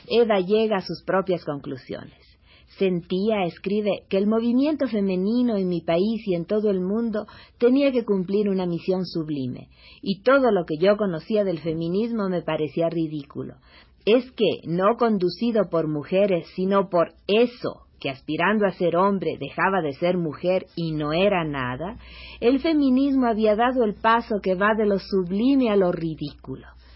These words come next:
Y concluye, "Y ese es el paso que trato de no dar jamás". Muchas feministas argentinas apoyaron a Isabel Perón, ahora que las ideas sobre el feminismo son un poco más claros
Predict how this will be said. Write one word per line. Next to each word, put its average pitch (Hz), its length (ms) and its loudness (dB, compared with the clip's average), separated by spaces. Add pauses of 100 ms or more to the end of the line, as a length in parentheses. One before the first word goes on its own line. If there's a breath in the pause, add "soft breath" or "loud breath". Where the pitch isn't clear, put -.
(140 soft breath)
Y 180 140 -6
concluye, 160 720 -4 (400 soft breath)
"Y 226 180 2
ese 262 240 4
es 202 100 -2
el 165 200 0
paso 185 400 0
que 170 200 -4
trato 185 460 0
de 156 160 -2
no 151 180 -2
dar 151 260 -2
jamás". 127 500 -8 (1700 loud breath)
Muchas 359 460 2
feministas 254 640 2
argentinas 233 880 -2
apoyaron 180 840 2
a 160 100 0
Isabel 165 540 -2
Perón, 131 460 -6 (400 soft breath)
ahora 190 640 2 (140)
que 175 140 0
las 175 220 0
ideas 196 380 2
sobre 165 240 -2
el 151 60 -4
feminismo 165 680 -2
son 156 220 -4
un 147 120 -4
poco 139 280 -4
más 131 240 -8
claros - 480 -8